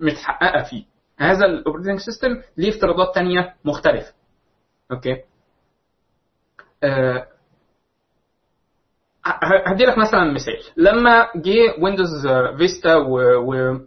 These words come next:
ومايكروسوفت حبت إن هي تنقل من إن ال-، إن اليوزر يبقى، آه، يوزر ادمنستريتور على كل حاجة وليه يعني قوة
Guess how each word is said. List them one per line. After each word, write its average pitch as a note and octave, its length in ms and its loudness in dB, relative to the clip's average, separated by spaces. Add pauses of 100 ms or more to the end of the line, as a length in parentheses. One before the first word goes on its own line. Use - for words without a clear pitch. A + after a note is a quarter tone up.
ومايكروسوفت D3 720 -4
حبت - 340 -6
إن D3 120 -4
هي F3 160 0
تنقل F3 360 -2
من E3 460 2 (320)
إن C3+ 200 -2
ال-، C3 500 -4
إن C3+ 120 -4
اليوزر F3+ 460 0
يبقى، D#3+ 580 2 (600)
آه، A2+ 520 -4 (1300)
يوزر D3+ 600 4
ادمنستريتور E3 720 -2
على B2 240 -2
كل D#3+ 140 2
حاجة E3+ 360 0
وليه D3+ 400 -2
يعني A#2+ 680 -10
قوة A#2+ 760 2